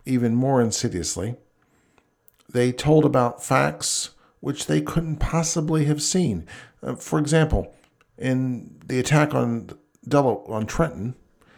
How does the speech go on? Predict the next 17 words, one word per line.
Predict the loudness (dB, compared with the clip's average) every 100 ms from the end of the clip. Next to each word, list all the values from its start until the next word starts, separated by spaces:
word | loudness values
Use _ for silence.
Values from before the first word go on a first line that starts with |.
| _ -12
in | -8 -6 -6 -8
December | -4 -2 -2 -2 -2
of |
seventeen | -2 -4 -4 -6 -6
seventy-six, | -6 -6 -6 -8 -8 -10 -14 -20 -12
perhaps | 0 0 0
this | -4 0 2 4
soldier | 4 4 2 -2 -2 -6
was | -6 -4
marching | -2 0 0 -2 -6
in | -6
a | -10
column | -4 0 0 0
along | -2 -2 -2 -4
the |
Delaware | -2 -2 -2 -2 -2
River, | 0 0 -2